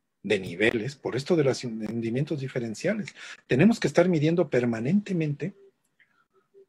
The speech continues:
los, este, las profundidades,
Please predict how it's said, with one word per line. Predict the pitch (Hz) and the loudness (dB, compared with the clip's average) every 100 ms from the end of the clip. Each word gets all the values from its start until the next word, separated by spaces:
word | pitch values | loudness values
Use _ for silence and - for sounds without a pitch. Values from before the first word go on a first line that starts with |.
| - | -2
los, | 139 196 - - _ - - _ _ - - _ | 2 2 2 -14 _ -18 -18 _ _ -18 -18 _
este, | - - - - | -8 -8 -6 -6
las | 107 - | -6 -4
profundidades, | 110 - 95 87 95 185 180 - - | -4 -4 -10 -8 2 2 2 -6 -16